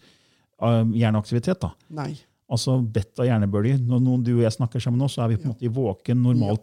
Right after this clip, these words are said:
Speaker 1: tilstand. Og det å si affirmasjoner, det er ha-, det er liksom som vann som preller opp på gåsa.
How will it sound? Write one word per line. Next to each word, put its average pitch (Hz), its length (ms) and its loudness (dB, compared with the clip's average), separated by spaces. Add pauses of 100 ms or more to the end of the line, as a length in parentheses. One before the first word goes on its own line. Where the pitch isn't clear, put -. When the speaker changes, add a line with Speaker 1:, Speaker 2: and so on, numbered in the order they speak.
Speaker 1:
tilstand. 160 340 0 (520)
Og 135 140 -4
det 131 100 2
å 127 80 2
si - 240 -2
affirmasjoner, 127 600 2
det 139 80 0
er - 160 -8
ha-, - 320 -12
det 127 80 -4
er - 40 -2
liksom 143 220 -2
som 131 240 -4
vann 107 280 0
som 127 160 -4
preller 110 340 0
opp 95 120 -4
på 135 100 -4
gåsa. 117 340 -2